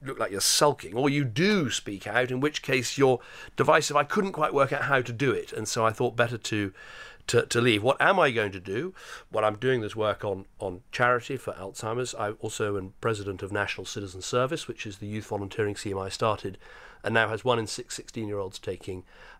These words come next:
um, part in it. I do a bit of work with the Oxford School of Government and others on, uh, international aid and development. I mean, when Keane played at Live Eight in two thousand and five,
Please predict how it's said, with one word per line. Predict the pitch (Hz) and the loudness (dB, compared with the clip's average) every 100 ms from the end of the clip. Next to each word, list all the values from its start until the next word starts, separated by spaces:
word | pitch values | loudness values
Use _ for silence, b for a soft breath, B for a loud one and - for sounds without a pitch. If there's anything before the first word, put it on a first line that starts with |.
| B | B
um, | 101 95 | -8 -6
part | 110 101 98 | -4 -2 -2
in | 104 | -4
it. | 131 - B B B | -6 -8 B B B
I | - | -4
do | 113 120 | -2 -2
a | |
bit | 110 | -2
of | 107 | 0
work | 113 113 | 2 0
with | 104 98 | -2 -10
the | 104 98 - | -8 -8 -4
Oxford | 123 - 113 | -6 -6 -10
School | - 110 | -6 -6
of | 101 | -2
Government | 113 113 104 | -2 -2 -6
and | 107 | -2
others | 107 104 98 | -2 -2 -4
on, | 101 101 98 b b b - | -2 -2 -6 b b b -6
uh, | 117 | -2
international | 117 107 113 107 113 117 | -2 -2 0 0 0 2
aid | 110 101 | 2 0
and | 98 | 0
development. | 117 139 156 120 | 2 4 4 4
I | |
mean, | 120 | 4
when | 120 151 131 117 | 6 4 2 -8
Keane | - 160 123 101 104 - - | -10 -6 -6 -8 -12 -16 -8
played | 160 110 90 - | -4 -4 -6 -6
at | 107 104 | -6 -4
Live | 107 107 104 | 0 0 2
Eight | 117 147 | -2 -4
in | 98 | -12
two | 92 117 | -8 -6
thousand | 107 101 95 | -2 -2 -4
and | 92 | -6
five, | 104 107 135 | -2 0 -2